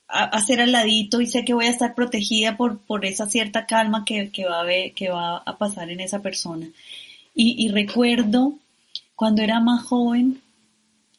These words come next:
eh, cuando era, sí, hace, no sé, veinte años, que, que yo me acuerdo de haber, de haber visto el proceso de templanza de un amigo mío,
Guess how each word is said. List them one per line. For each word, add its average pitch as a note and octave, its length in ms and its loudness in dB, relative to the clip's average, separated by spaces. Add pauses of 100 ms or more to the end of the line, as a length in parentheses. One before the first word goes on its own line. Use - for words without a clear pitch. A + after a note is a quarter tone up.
(220)
eh, E3 920 -2 (680)
cuando F3+ 180 -2
era, G3+ 220 2
sí, A#3+ 160 0 (480)
hace, A3 320 -2
no A3 180 0
sé, G#3+ 140 -2
veinte A3 400 2
años, B3+ 460 2 (580)
que, F#3 840 0 (220)
que G#3+ 160 0
yo G#3 100 4
me A3 140 4
acuerdo A#3 380 2
de A#3 120 4
haber, G3 400 2
de G3+ 300 2
haber F#3 140 0
visto A#3+ 440 4
el B3+ 120 2
proceso A#3+ 600 2
de C4+ 120 2
templanza A3+ 680 4
de A#3 80 2
un G#3+ 80 2
amigo G#3+ 260 2
mío, F#3 320 4